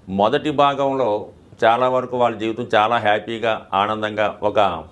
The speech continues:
హీరోలాగా ఒక సెలబ్రిటీలాగా నడటం జరుగుతూ ఉంటుంది. అలాగే ఇంచుమించుగా ఒక ఇరవై ఆరు, ముప్పై సంవత్సరాలు దాటిన దగ్గర నుంచి మిడిల్ ఏజ్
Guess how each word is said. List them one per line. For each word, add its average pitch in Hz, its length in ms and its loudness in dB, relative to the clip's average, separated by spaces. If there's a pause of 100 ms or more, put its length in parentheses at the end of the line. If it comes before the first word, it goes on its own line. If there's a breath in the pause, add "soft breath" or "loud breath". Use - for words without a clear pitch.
(180)
హీరోలాగా 117 680 2 (600 soft breath)
ఒక 104 140 -2
సెలబ్రిటీలాగా 120 880 0
నడటం 113 340 -4
జరుగుతూ 95 320 -2
ఉంటుంది. 80 240 -6 (1000 soft breath)
అలాగే 147 560 0 (180)
ఇంచుమించుగా 143 760 -2
ఒక 117 140 -4 (680 loud breath)
ఇరవై 123 340 2
ఆరు, 123 240 0
ముప్పై 117 280 -2
సంవత్సరాలు 117 400 0
దాటిన 113 320 0
దగ్గర 107 180 -8
నుంచి 110 220 -8
మిడిల్ 135 340 2
ఏజ్ 92 180 -2